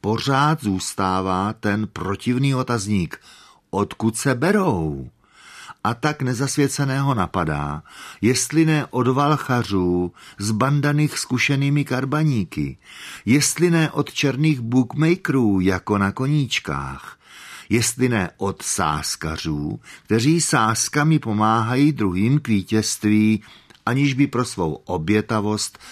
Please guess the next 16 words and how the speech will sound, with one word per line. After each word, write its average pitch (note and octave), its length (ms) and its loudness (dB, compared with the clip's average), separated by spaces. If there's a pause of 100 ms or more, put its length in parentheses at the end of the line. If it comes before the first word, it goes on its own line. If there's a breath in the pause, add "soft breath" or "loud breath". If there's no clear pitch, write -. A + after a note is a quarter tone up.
(140 loud breath)
strádali F2+ 880 -2
ušlechtilou G2 840 -4
nouzí. C#2+ 880 -4 (1040 loud breath)
Neboť F2+ 300 -2
sázkaři F2 840 -4 (180 soft breath)
jsou F#2 280 0
chasa F2+ 500 -4 (160 soft breath)
zasvěcená, E2 1160 -4 (360 loud breath)
informovaná, A#2 1160 0 (400 loud breath)
řečeno F#2 440 -2
obecně, D#2+ 640 -6 (360 soft breath)
desítky A#2 640 0
z G#2 100 -2
nich, A2 360 0 (400 soft breath)
řečeno F#2+ 360 -2
kulantně, G2 960 0